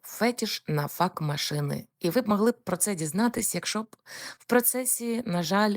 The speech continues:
у нас не відійшов кабель від петличок, і звук просто не записався. Відео є, звуку нема. Так, я майже вийшла у вікно, коли побачила, що у нас є лише двадцять три хвилини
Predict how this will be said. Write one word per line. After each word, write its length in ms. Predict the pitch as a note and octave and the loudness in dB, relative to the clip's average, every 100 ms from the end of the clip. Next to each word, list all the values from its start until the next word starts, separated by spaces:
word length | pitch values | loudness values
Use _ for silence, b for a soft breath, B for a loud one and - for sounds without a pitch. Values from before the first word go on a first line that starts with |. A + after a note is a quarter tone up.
| - | 0
у 80 | |
нас 200 | F3+ F#3 | 0 0
не 80 | F#3 | 0
відійшов 500 | E3 D#3+ D#3+ E3 D3 | 0 0 -2 -2 -6
кабель 420 | - D3+ C3+ C#3+ | -2 -2 0 -2
від 160 | C3+ C#3+ | -4 -4
петличок, 640 | C3+ - A#3+ C#4 A3+ G#3+ - B B | -6 -2 -2 -2 -6 -8 -14 B B
і 100 | D#3 | -6
звук 300 | D3 F#3+ A#3 | -2 -2 -6
просто 540 | - D#3 E3+ - F3 - | -8 -6 -6 -8 -10 -6
не 180 | D3+ C#3 | -4 -2
записався. 840 | C3+ - - C3+ B2+ - - C#3 B B - | -4 -4 -4 -4 -6 -4 -4 -6 B B -2
Відео 420 | D3+ D#3+ D3 C#3+ | 2 4 4 2
є, 320 | D3 C4+ C4 - - | 4 2 2 -12 -6
звуку 400 | F#3 D4+ D#4 E3 C3 | 0 0 0 0 0
нема. 460 | D3+ C#3+ C#3 C#3 - B B B B B _ _ _ _ _ - | 0 2 0 -2 -8 B B B B B _ _ _ _ _ 0
Так, 540 | E3 D3 - - - _ _ _ _ - | 2 2 -6 -14 -18 _ _ _ _ -2
я 280 | D#3+ A3 A#3+ | 2 4 4
майже 420 | A#3 F3+ G3 E3 | 4 4 4 2
вийшла 380 | D3+ E3 - D#3 | 2 2 2 0
у 60 | |
вікно, 400 | C#3+ C#3 - D3+ | 0 0 2 0
коли 200 | D3+ C#3+ | 2 -2
побачила, 600 | C#3 C3+ E3+ G#3+ G3 F3+ | -2 0 2 2 0 0
що 220 | F3 - D3+ | 0 0 0
у 40 | |
нас 240 | C#3+ C#3 | 0 0
є 140 | D3+ E3 | 0 0
лише 240 | D3 - | 0 -2
двадцять 380 | C3+ C#3+ - C3 | -2 -2 -2 -4
три 120 | C3+ | -6
хвилини 560 | - C#3+ E3 B3 A3+ | -6 -2 2 4 4